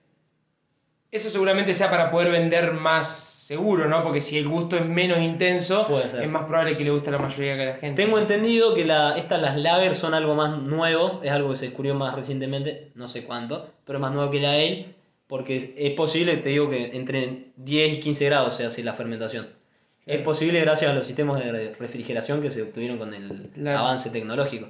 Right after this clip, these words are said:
Speaker 1: Claro, la
Speaker 2: Antes
Speaker 1: otra
Speaker 2: no se podía.
Speaker 1: no podía
Speaker 2: Incluso
Speaker 1: haber hecho.
Speaker 2: el lager
Speaker 1: Ujú.
Speaker 2: viene de, del alemán que es lagern, almacenar, y viene por eso, digamos, porque se almacena en frío.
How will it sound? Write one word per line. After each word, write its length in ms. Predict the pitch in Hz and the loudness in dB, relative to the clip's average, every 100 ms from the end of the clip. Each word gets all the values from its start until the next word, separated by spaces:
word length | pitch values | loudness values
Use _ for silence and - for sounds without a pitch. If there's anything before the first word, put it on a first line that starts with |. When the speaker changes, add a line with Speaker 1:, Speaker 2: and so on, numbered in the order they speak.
| - - | -16 -4
Speaker 1:
Claro, 320 | 147 131 127 | -2 -2 -4
la 120 | 131 | -2
Speaker 2:
Antes 100 | 135 | 0
Speaker 1:
otra 120 | 147 | 2
Speaker 2:
no 60 | 131 | 0
se 120 | 131 | -2
podía. 260 | 127 131 127 | -2 0 0
Speaker 1:
no 60 | 143 | 0
podía 100 | 143 | 0
Speaker 2:
Incluso 400 | 185 185 180 - | 2 2 2 2
Speaker 1:
haber 40 | - | -2
hecho. 80 | 135 | -4
Speaker 2:
el 440 | 127 123 120 127 | -2 -4 -4 0
lager 600 | 180 175 180 240 - - _ _ _ _ | 4 4 4 2 -6 -18 _ _ _ _
Speaker 1:
Ujú. 400 | 160 160 214 - - _ _ | -12 -10 -10 -12 -20 _ _
Speaker 2:
viene 280 | 139 156 160 | -8 -2 2
de, 420 | 143 135 131 123 120 | 4 4 2 0 -2
del 140 | 127 | 0
alemán 320 | 127 139 165 | 0 2 2
que 80 | 160 | 2
es 80 | 139 | 2
lagern, 600 | 156 160 160 180 - - _ | 4 4 2 -2 -6 -14 _
almacenar, 720 | 120 113 123 127 160 185 - _ _ _ - | -10 -8 -6 -4 -4 -6 -16 _ _ _ -14
y 460 | 127 120 113 113 | -8 -4 -4 -4
viene 280 | 110 135 131 | -4 -2 -2
por 120 | 127 | 0
eso, 120 | 139 135 | -2 -2
digamos, 200 | 123 117 | -6 -6
porque 160 | 120 | -8
se 80 | 120 | -8
almacena 420 | 120 120 160 151 | -6 -4 -2 0
en 80 | 139 | 0
frío. 240 | 143 139 | -2 -4